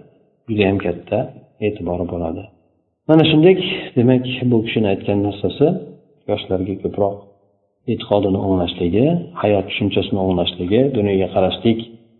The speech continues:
tushunchalarini o'nglashligi, agar kamchiliklar bo'ladigan bo'lsa, to'g'irlashligi,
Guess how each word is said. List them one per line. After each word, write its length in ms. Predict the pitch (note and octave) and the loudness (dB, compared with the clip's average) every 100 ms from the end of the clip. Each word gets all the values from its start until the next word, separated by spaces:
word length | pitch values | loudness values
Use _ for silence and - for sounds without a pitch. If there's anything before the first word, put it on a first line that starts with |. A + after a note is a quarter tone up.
| _ _ | _ _
tushunchalarini 540 | - G#2+ G#2 G2+ G2 G2 | -4 -2 0 0 0 0
o'nglashligi, 600 | G2 F#2 - F2+ F#2+ D3 | -2 -2 -2 -2 2 2
agar 260 | D3+ G2 F#2+ | 2 0 -2
kamchiliklar 460 | G2+ G2 - F#2+ F#2+ | 0 -2 0 2 4
bo'ladigan 360 | F#2+ F#2 F#2+ | 2 0 -2
bo'lsa, 180 | F#2 F#2 | -2 -4
to'g'irlashligi, 760 | F2 F#2 F2 F2 F2 F#2+ G#2+ | -2 -2 0 -4 -4 -2 2